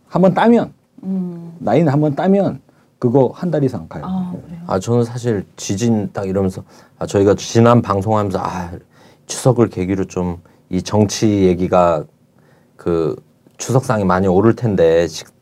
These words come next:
Speaker 3: 식사 자리나 가족들 모임에. 그래서 우리 방송이 좀 많이 회자됐으면 좋겠다 했는데 지진에 묻혔어요. 근데 <laughs> 그것보다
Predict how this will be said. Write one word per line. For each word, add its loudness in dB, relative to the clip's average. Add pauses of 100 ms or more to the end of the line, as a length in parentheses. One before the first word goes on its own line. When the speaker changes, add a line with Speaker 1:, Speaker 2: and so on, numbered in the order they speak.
(120)
Speaker 3:
식사 -4
자리나 -2
가족들 -6
모임에. -4 (320)
그래서 -2
우리 4
방송이 -4
좀 -4
많이 -4 (720)
회자됐으면 -2
좋겠다 -4
했는데 -4
지진에 0
묻혔어요. 0
근데 -2 (180)
<laughs> -18
그것보다 4